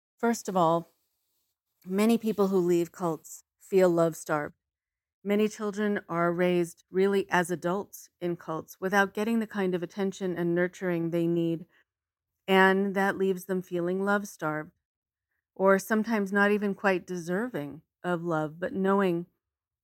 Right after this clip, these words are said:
that they do want it, and knowing that they feel that something is missing. But I think also it's confusing for people who have left cults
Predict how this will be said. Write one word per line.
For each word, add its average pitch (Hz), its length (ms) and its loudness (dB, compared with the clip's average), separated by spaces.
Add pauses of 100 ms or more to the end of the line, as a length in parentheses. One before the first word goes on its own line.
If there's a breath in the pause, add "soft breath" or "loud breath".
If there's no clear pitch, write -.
(280)
that 190 180 -2
they 185 380 2 (220)
do 208 220 0
want 190 340 2
it, - 200 -8 (720)
and 196 200 2
knowing 185 560 2 (460)
that 190 140 -8
they 196 120 0
feel 196 300 -2
that 180 180 -2
something 185 420 -4
is 170 140 -6
missing. 170 500 -8 (1700)
But 220 120 6
I 220 80 6
think 220 200 -2
also 220 380 0
it's 196 160 0
confusing 226 560 -4
for 220 120 -6
people 202 320 -8
who 196 100 -2
have 190 160 -2
left 196 340 0
cults 175 380 -6